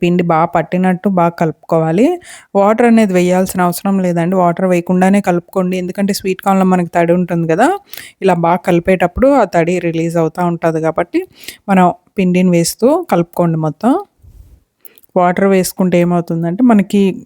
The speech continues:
పకోడా అనేది క్రంచీగా రాకుండా కొంచెం మెత్తగా వస్తుంది. ఆయిల్ కూడా పీల్చేస్తుంది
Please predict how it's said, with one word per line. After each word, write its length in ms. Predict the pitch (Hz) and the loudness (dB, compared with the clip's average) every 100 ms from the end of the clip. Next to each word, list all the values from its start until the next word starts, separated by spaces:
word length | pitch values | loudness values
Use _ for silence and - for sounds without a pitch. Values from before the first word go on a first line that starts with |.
| _ - - - | _ -14 -10 -8
పకోడా 360 | 175 208 214 214 | -4 0 2 2
అనేది 280 | 190 185 233 254 208 - _ - | 2 2 4 4 2 -2 _ -8
క్రంచీగా 500 | 202 180 175 214 202 190 | -2 -2 0 2 2 2
రాకుండా 380 | 175 175 208 269 247 | 0 0 -2 0 -2
కొంచెం 220 | 196 190 175 | -4 -2 -4
మెత్తగా 340 | 170 208 220 | -2 0 0
వస్తుంది. 460 | 185 - 170 170 240 403 - - - - 180 | 0 -2 -2 0 0 -2 -10 -20 -20 -4 0
ఆయిల్ 200 | 180 202 214 | 2 4 4
కూడా 140 | 214 202 | 2 0
పీల్చేస్తుంది 720 | 175 180 180 165 - 165 170 | -2 -2 -2 -4 -6 -6 -2